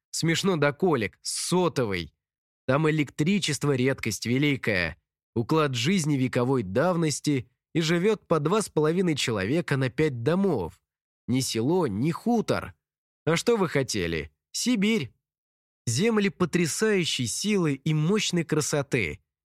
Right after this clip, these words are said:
непередаваемого духа и величия. Сакральных мест силы не перечесть, и все непростые. Аппаратура не выдерживает, с ума начинает сходить. И такие фортели откалывает, что обалдеешь.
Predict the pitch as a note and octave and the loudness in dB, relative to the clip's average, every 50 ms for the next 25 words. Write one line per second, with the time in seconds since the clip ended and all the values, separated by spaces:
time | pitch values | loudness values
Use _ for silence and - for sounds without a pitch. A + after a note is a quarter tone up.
0 | _ - C#3 D3+ - E3 D#3 D3+ C#3 C#3 C3+ B2+ C#3 D3 D3 C#3 C3+ C3 B2 A2+ | _ -2 -2 0 2 2 2 2 4 2 2 4 2 2 2 2 0 0 0 -2
1 | A2+ F2 F2 G#2+ C#3+ G#3+ F3+ - - D#3 D3+ - - D#3 C#3 C#3+ C3+ C#3 D#3+ F3+ | -2 -4 -2 -2 -2 -2 -2 0 -2 -4 -2 0 -2 0 0 2 2 2 2 0
2 | E3 A#2+ - - A2+ G2 F2 D#2+ D2+ - _ _ _ _ _ - - - - A#2+ | 0 0 -2 -2 -2 0 0 0 -2 -4 _ _ _ _ _ -10 -6 -2 -2 -2
3 | A2+ - D3 E3 F3+ F3 E3+ D3+ D3+ C3+ - C#3 D3 C#3+ C3 - - - - - | 0 2 2 2 2 2 2 2 0 0 0 0 0 0 -2 -4 -6 -6 -4 -2
4 | G3+ G#3 G3 F#3+ F3+ F3+ F3 - F#3 F3+ F3+ F3 - - - G#3+ G#3 C#3+ G2+ - | 0 0 0 2 0 0 0 0 0 0 0 -2 -2 -2 -2 -2 -2 -2 -2 -4
5 | - - - - _ _ _ _ - D#3+ C#3+ - - B3+ B3 A#3+ G#3+ - A#3 A3 | -8 -10 -14 -20 _ _ _ _ -4 -4 -2 0 0 0 0 0 0 2 0 0
6 | G3+ - - - A#3 A#3+ G#3+ D3+ G#2 E2 D2+ - _ _ _ _ _ _ - - | 0 -2 -2 -2 0 0 2 0 0 -2 -2 -4 _ _ _ _ _ _ -4 -4
7 | A#2+ G2+ C#3 C#3+ D3 - - - E3+ E3+ D#3 C3 A#2 G#2+ G#2 G2 D#2+ C#2+ G2 D3 | 0 0 2 2 2 0 0 0 0 0 2 0 0 -2 -2 -2 -4 -2 0 0
8 | F3+ F3 C3+ G#2 A#2 A2 F2 F2 F2 F2 - _ _ - - - - F#3+ E3 D#3+ | 0 0 -2 -4 -4 -4 -2 -2 -4 -4 -6 _ _ -12 -6 -2 -2 0 2 2
9 | F#3 G3+ F#3+ E3+ - - C3+ A#2+ C3 C#3+ C#3+ A2+ - - - - D#2+ F2 A#2+ F3+ | 2 2 2 0 0 -2 -2 0 0 0 0 -2 -4 -6 -4 -4 -4 0 0 0
10 | F#3+ C#3+ - - _ _ _ _ _ _ _ - E3+ E3 - G3 G3 - - C4 | -2 -2 -4 -8 _ _ _ _ _ _ _ -4 -4 0 0 0 0 0 0 0
11 | C#4 B3 F#3+ - - - G3 F#3 D#3 - - D3 B2+ B2 A#2+ A#2+ - - C#3 C3 | 2 2 2 0 -2 -2 0 0 0 0 -2 -2 0 0 0 -2 -2 -2 -2 0
12 | A#2+ A2 G2 F#2+ G2+ G2+ - - - B3 A#3+ A#3 G3 A3+ A3 A3 G#3 E3+ D3 C#3+ | 0 -2 -2 -4 -4 -4 -4 -2 0 0 0 2 2 0 0 0 0 0 -2 -2
13 | B2 F#2 E2+ E2 - - - | -2 -2 -4 -6 -8 -12 -18